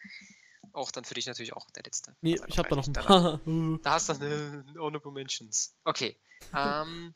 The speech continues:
Speaker 2: Oh, stimmt.
Speaker 1: das ist so richtig, nee, das ist nicht mal Guilty Pleasure, die meisten Leute mögen den. Aber den als Cineast in einer Filmliste
Speaker 2: Oh.
Speaker 1: zu nehmen, ist natürlich ein bisschen frech.
Speaker 2: Eine Frechheit,
Speaker 1: Aber
Speaker 2: ja.
Speaker 1: es, ich, aber ich scheiß drauf, ist mir egal.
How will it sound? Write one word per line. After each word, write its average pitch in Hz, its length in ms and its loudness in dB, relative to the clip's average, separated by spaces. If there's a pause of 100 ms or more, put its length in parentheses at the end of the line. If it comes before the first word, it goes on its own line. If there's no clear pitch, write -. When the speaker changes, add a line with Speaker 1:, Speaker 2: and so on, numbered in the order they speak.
(120)
Speaker 2:
Oh, 156 120 -4
stimmt. 127 340 -8
Speaker 1:
das 156 160 6
ist - 140 6
so 156 80 2
richtig, 180 500 -2
nee, 120 160 -10
das 123 120 -10
ist 147 60 -8
nicht 175 120 -6
mal 135 120 0
Guilty 127 220 -8
Pleasure, 123 300 0
die 117 80 -4
meisten 117 260 0
Leute 123 220 -4
mögen 123 220 -4
den. 131 200 0 (380)
Aber 139 240 4
den 156 300 2
als - 420 4
Cineast - 880 0
in 139 160 -16
einer 135 460 -6
Filmliste 165 440 0
Speaker 2:
Oh. 123 120 2
Speaker 1:
zu - 140 -2
nehmen, 135 180 -2
ist 131 80 -4
natürlich 139 240 -4
ein - 40 -20
bisschen 147 200 0
frech. 139 380 0
Speaker 2:
Eine 170 80 0
Frechheit, 165 320 2
Speaker 1:
Aber 135 140 4
Speaker 2:
ja. 135 40 6
Speaker 1:
es, 123 140 0
ich, 165 140 -10 (260)
aber 156 180 -2
ich 156 100 2
scheiß 175 360 2
drauf, 165 280 -2 (300)
ist - 120 -4
mir 156 80 -6
egal. 156 440 4